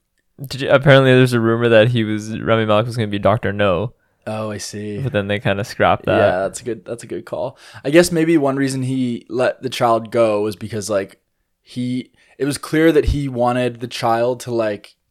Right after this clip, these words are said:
Speaker 2: it's kind of hit back to his thing. Like, he really wanted the child to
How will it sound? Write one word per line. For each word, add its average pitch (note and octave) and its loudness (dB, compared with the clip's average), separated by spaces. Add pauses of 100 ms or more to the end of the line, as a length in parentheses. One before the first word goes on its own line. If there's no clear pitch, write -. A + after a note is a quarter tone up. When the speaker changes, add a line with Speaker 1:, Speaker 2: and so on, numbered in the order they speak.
Speaker 2:
it's C#3 -8
kind D3+ 4
of C#3 0
hit C3 -2
back B2+ 2
to A#2+ -8
his A#2 -6
thing. A2+ -4
Like, G#2 -10
he - -18
really A#2+ -2
wanted A#2 -4
the A#2 -6
child A2 -4
to G#2 -4